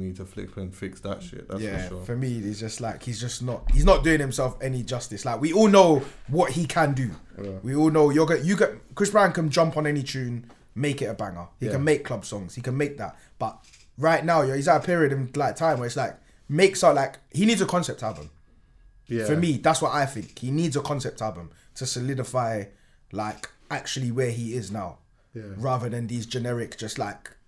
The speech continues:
Speaker 2: putting forty songs out that sound very much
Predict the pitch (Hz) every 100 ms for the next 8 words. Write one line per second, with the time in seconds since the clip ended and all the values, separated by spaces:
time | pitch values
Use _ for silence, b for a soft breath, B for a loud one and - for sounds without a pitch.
0 | _ - - 123 120 131 104 131 120 98
1 | 90 - _ _ _ 101 92 _ _ _
2 | _ _ _ _ _ _ - 127 117 110
3 | 92 - 107 120 113 113 - - -